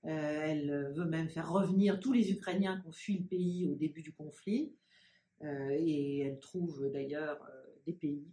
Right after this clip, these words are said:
pour accepter, pour envisager de le faire, mais enfin, on, on n'y est pas encore.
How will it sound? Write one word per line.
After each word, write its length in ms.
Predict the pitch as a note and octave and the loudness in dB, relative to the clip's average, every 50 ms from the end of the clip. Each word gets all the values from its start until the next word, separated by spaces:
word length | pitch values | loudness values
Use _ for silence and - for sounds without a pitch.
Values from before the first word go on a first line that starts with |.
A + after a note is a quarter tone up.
| - | -16
pour 140 | - - C3 | -12 -10 -10
accepter, 920 | C#3 - - E3+ D3 - - _ - D#3 D3+ D#3 D3+ C#3+ C3+ C3+ - - - | -10 -8 -8 -8 -8 -8 -10 _ -8 -6 -6 -6 -6 -6 -8 -8 -10 -12 -12
pour 120 | - - | -12 -8
envisager 500 | D#3 D#3 D3 E3 D#3+ D#3 D3 C#3+ D3 D3+ C#3+ | -8 -6 -4 -4 -2 -2 -2 -4 -4 -8 -6
de 80 | C3+ | -4
le 80 | C#3+ C#3+ | -6 -6
faire, 520 | - - - F#3 G3+ A#3 C#4+ E4 D4+ G3+ | -4 -4 -2 0 2 2 2 0 0 0
mais 160 | D#3 C#3+ C3+ C3+ | -2 -4 -6 -8
enfin, 560 | C#3 - - - E3+ D#3+ D3 C3 C3 C3 - - | -12 -10 -8 -6 -4 -4 -4 -6 -6 -8 -10 -12
on, 180 | - - E3+ | -10 -8 -6
on 20 | E3 | -4
n'y 120 | E3 D#3+ | -2 -2
est 40 | E3 | -2
pas 240 | - E3+ E3 D3 D3+ | 0 -2 -2 -2 -4
encore. 640 | C#3+ - - F3+ F#3+ G3+ A#3 C#4 E4 F4 - | -6 -6 -2 0 2 2 2 0 -2 -4 -8